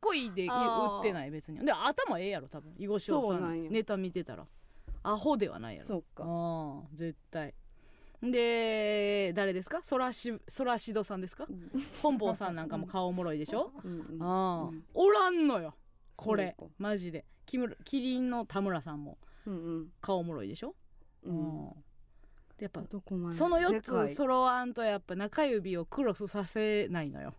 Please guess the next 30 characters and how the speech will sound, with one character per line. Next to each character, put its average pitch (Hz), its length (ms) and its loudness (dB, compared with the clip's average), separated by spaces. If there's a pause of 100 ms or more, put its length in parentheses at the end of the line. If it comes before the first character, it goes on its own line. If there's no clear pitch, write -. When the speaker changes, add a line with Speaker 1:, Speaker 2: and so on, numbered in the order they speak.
(140)
Speaker 2:
ほ 175 140 0
う 151 40 -4
ほ 160 140 -6
う 147 180 -4
ほ 151 640 -4
う。 - 40 -12
Speaker 1:
う - 20 -8
ん。 - 40 -10
だ 240 100 2
っ - 20 -2
て - 160 -8
さ、 185 420 0 (120)
Speaker 2:
う - 40 -8
ん。 180 240 -6 (120)
Speaker 1:
シ - 160 0
ュ 311 40 2 (520)
ウ 320 80 -2
ペ - 140 2
イ - 40 4 (200)
さ 277 240 2
ん 262 100 0
さ、 214 280 4
Speaker 2:
う 202 40 -8
ん 196 60 -8
う - 20 -10
ん。 - 20 -10
Speaker 1:
や - 40 -10
っ - 20 -12 (560)
ぱ 381 120 4
松 - 180 0